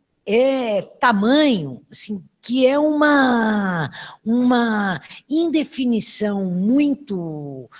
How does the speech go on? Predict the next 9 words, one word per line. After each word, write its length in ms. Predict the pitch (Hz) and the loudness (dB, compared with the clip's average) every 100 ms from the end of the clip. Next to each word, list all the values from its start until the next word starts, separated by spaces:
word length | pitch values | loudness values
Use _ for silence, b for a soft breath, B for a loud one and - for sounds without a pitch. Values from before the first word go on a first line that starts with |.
| B B _ | B B _
muito 680 | 190 220 240 233 202 175 156 - | 2 4 4 2 -4 -4 -6 -6
complexa, 840 | 165 143 196 233 262 247 - 175 | -6 -2 4 6 6 4 2 0
porque 520 | - - 190 - - | -2 -6 -8 -6 -4
nós 280 | 233 233 220 | 0 0 0
não 120 | 240 | -2
vivemos 640 | 226 233 170 247 240 247 - | -4 -4 -2 0 2 0 -2
em 140 | 247 | -2
tempo 400 | - 254 254 247 | -2 -2 -2 0
algum. 640 | 269 285 214 240 262 247 | 0 0 0 -2 0 -2